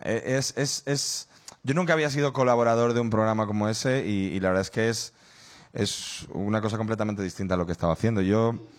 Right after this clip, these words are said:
yo ni siquiera me considero cómico, yo soy una especie de conductor, yo, a mí se me da bien, digamos, eh,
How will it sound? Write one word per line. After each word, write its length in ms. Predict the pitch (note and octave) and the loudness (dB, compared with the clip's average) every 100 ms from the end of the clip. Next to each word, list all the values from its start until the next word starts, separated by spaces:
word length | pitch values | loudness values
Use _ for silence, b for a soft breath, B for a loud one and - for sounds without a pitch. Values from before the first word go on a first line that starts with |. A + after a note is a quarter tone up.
| B B B | B B B
yo 380 | G2 G#2 B2 C3+ | -8 0 2 2
ni 120 | C#3+ | 0
siquiera 220 | C#3 C#3+ | 0 0
me 80 | D3+ | 0
considero 400 | C#3+ C3 B2+ A#2+ | -2 0 2 2
cómico, 420 | C3+ C#3 B2+ A#2+ | 2 0 0 2
yo 120 | B2 | 2
soy 140 | A#2 C3 | 2 0
una 100 | B2+ | 0
especie 240 | B2 B2 | 0 0
de 60 | A#2+ | 0
conductor, 680 | G2+ F2 D#2+ - B2+ A#2+ A2+ | 0 -2 -4 2 4 4 2
yo, 220 | G#2+ G#2+ | 4 2
a 40 | |
mí 180 | F#2+ G2+ | 2 -2
se 120 | G#2 | -2
me 100 | A2 | 0
da 100 | A2 | 2
bien, 380 | G#2 A2 A2+ G#2+ B B B B - | 2 2 2 -2 B B B B -6
digamos, 540 | G2+ G#2+ A2+ A2+ - | -2 0 0 0 -2
eh, 380 | D2+ G2 F#2+ F2+ | -2 0 0 -2